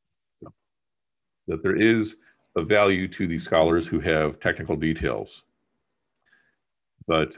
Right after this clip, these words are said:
one point we made related to what, uh, Mohsen Ansari made is that a consequence that should happen of me acquiring Islamic knowledge, whether or not I'm ulul ilm, is that this should increase me in my relationship with Allah, whether in terms of quantity, whether in terms of quality, whether in terms of focus, what have you,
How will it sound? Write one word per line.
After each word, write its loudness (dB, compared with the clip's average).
one -2
point -2
we -2
made 0
related 2
to -4
what, 0
uh, 2
Mohsen -4
Ansari 0
made 0
is -4
that 0
a 0
consequence -4
that -2
should -4
happen -2
of -4
me -2
acquiring 2
Islamic -2
knowledge, -8
whether 2
or 0
not -2
I'm -6
ulul 0
ilm, -8
is 0
that 0
this 0
should 0
increase -4
me -2
in -2
my -2
relationship -4
with -12
Allah, -8
whether -2
in -8
terms -8
of -10
quantity, -6
whether -4
in -12
terms -10
of -10
quality, -6
whether -6
in -10
terms -12
of -16
focus, -10
what -6
have -8
you, -12